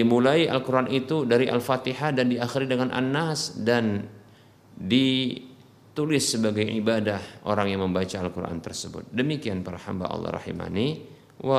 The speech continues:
rahimakumullah. Al-Quran memiliki keistimewaan. Di antara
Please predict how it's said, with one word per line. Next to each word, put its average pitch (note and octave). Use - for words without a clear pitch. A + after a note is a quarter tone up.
rahimakumullah. G2+
Al-Quran G#3+
memiliki D3+
keistimewaan. A#2+
Di A#2
antara C#3